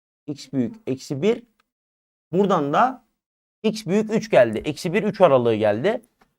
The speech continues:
E, buradan ne gelecek? Mutlak değer x eksi bir.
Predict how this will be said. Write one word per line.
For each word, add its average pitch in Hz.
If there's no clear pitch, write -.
E, 160
buradan 233
ne 220
gelecek? 165
Mutlak 190
değer 180
x 170
eksi 147
bir. 214